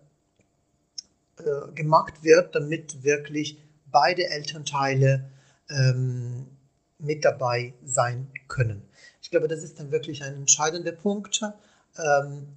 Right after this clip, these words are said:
dass wirklich, es ist ein gro-, eine große Änderung und auch so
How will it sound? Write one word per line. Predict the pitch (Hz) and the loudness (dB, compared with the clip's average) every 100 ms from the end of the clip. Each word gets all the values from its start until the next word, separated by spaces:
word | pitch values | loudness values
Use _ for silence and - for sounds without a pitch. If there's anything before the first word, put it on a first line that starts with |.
| - | -14
dass | - 151 - 165 | -6 -6 -6 -6
wirklich, | 165 160 151 151 | -6 -6 -6 -6
es | 160 143 | -8 -12
ist | 143 156 | -10 -8
ein | 139 135 | -8 -8
gro-, | - 156 | -12 -10
eine | 160 | -10
große | 135 175 - 208 - | -6 -4 -2 -2 -2
Änderung | 202 214 214 214 214 | 2 2 2 -2 -2
und | 202 - 147 147 | -4 -6 -14 -10
auch | 135 147 151 151 | -2 -2 -2 -8
so | 135 147 143 | -8 -2 -2